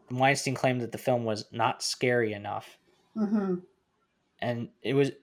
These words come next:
Speaker 1: it's been reported that one day Weinstein was so infuriated with Del Toro that he stormed onto the Toronto set, 'cause that's where they were filming,
Speaker 2: Mm-hmm.
Speaker 1: and in-, attempted to instruct Del Toro on how to direct the movie.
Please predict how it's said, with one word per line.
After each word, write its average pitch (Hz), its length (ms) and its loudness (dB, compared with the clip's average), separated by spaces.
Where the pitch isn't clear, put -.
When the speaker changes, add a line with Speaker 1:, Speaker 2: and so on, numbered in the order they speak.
Speaker 1:
it's - 120 -10
been 147 140 4
reported 131 440 6
that 107 160 2
one 135 240 2
day 135 160 8
Weinstein 127 380 2
was 113 120 -2
so 131 240 4
infuriated 127 600 4
with 110 120 -4
Del 110 160 2
Toro 110 360 4
that 107 100 -2
he 127 100 -2
stormed 127 380 0
onto 131 180 8
the 113 120 -6
Toronto 120 400 2
set, 113 340 4
'cause - 80 -14
that's 104 200 -2
where 107 100 -2
they 101 80 -6
were 104 80 -8
filming, 117 340 -2
Speaker 2:
Mm-hmm. 196 260 0
Speaker 1:
and - 120 6
in-, 120 240 0
attempted 151 800 0
to 165 180 2
instruct 143 520 0
Del 131 160 0
Toro 131 320 2
on 123 100 0
how 131 220 4
to 139 100 2
direct 127 520 0
the 120 60 -4
movie. 110 440 -6